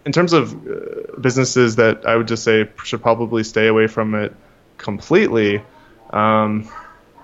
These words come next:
it's really hard to think about that 'cause I have my head so in the course <laughs> world. <laughs> Um, so I, I honestly, I can't think of, uh, a good answer to that, um, except,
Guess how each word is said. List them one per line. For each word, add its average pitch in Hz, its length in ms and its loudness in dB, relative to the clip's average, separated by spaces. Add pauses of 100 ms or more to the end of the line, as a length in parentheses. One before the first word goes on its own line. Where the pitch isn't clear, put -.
(140)
it's - 140 -10
really 180 140 4
hard 139 160 0
to 110 60 -4
think 143 180 -6
about 101 220 -4
that 101 120 -2
'cause - 140 -8
I 113 60 2
have 123 140 -2
my 110 140 0
head 117 320 -2 (100)
so 127 300 0
in 117 140 -4
the 110 80 -6
course 160 340 0
<laughs> - 40 -10
world. 175 120 2
<laughs> 139 1080 2 (540)
Um, 147 220 0 (260)
so - 140 -4
I, 147 260 2
I 160 140 2
honestly, 175 380 2
I 127 80 2
can't 127 280 -4
think - 160 -4
of, 113 220 -4
uh, 113 580 2
a 120 60 0
good 113 140 2
answer 117 300 0
to 104 200 -4
that, 101 280 2 (280)
um, 104 360 2
except, - 640 -2